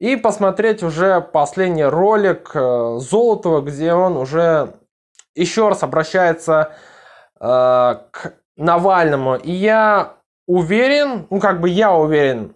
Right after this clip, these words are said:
в том, что этот конфликт ещё не закончится. То есть, э, противостояние Золотова, э, против Навального. Э, вот. Это лишь, ну, я бы сказал, мои итоги года и моё видение,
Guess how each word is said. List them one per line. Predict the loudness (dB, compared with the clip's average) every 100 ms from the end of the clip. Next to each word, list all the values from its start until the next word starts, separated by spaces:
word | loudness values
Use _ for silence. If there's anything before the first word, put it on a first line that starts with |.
| _ _ _ _ _
в | _
том, | -2 0 0
что | -4 -2
этот | 0 0 0 0
конфликт | 0 0 -2 -2 -2 -8
ещё | -2 -2
не | -2 0
закончится. | -2 0 -4 -4 -6 -6
То | -2 -2
есть, | -2 -6
э, | -2 0 0
противостояние | -2 -6 -4 -6 -2 0 0 0 -2
Золотова, | 0 0 2 0 -2 2 0 -2 -12 -20 -20 -20 _ _ -10
э, | -4 0 0 0 0 0 -4 -8 _
против | -2 0 2 -2 -6
Навального. | -2 0 2 2 2 2 0 -2 -8 _ _ _ _ -20 -20 _ _
Э, | -2 2 4 2 0
вот. | 0 0 0 -6 _ -6
Это | -2 0
лишь, | 0 -2 -4 -16 -8
ну, | -2 -2
я | 0 0
бы | 0
сказал, | -2 -2 0 2 2 0 -6 -4
мои | 0 2 2 -2
итоги | -2 -2 -2
года | -4 0 0 2 -2
и | 0 -2 0 -2 -6
моё | -2 0 2 2 2 2 -2 -10
видение, | -2 -2 0 -2 -2 0 0